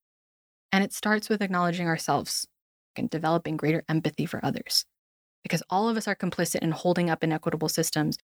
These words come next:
which means that all of us are responsible for the behaviors and choices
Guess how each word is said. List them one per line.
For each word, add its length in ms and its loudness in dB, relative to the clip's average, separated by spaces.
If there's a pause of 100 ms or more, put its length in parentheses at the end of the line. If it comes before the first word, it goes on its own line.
(140)
which 160 -4
means 360 2
that 200 -8
all 200 2
of 120 -2
us 260 -4 (220)
are 120 6
responsible 760 0 (280)
for 120 6
the 80 -2
behaviors 520 2
and 100 2
choices 600 0